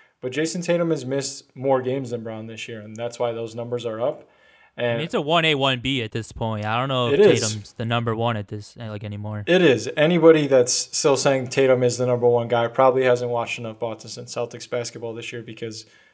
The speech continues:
Speaker 1: the things that Jaylen is doing on offense and then also guarding the best guy on the other team, the best forward on the other team, are, that's, like, top ten first team all N B A shit. So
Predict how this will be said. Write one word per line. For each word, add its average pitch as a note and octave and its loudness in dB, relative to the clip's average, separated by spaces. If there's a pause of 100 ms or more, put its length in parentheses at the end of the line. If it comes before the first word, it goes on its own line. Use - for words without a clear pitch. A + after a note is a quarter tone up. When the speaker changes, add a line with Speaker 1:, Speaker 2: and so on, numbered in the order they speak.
(100)
Speaker 1:
the C3 -14
things E3 0
that D#3+ 4
Jaylen C#3 -2
is B2+ -8
doing C3 -2
on A#2+ 0
offense A#2+ -2
and B2+ -6
then A#2+ -2
also A#2+ 0
guarding A#2+ 2 (280)
the B2+ -4
best B2 2
guy B2+ 4
on B2 0
the A#2+ -2
other A#2 -2
team, B2 -4
the B2 -2
best A#2+ -2
forward A#2+ 4
on A#2 -8
the A#2 -8
other A#2 -6
team, B2 -10
are, A2+ -8 (400)
that's, B2 0
like, B2 0 (580)
top A#2+ -2
ten A#2 -4 (360)
first C#3+ 0
team C#3 0
all B2+ 4
N B2+ 2
B A#2 -2
A A#2+ 2
shit. A#2 -4
So A2+ -6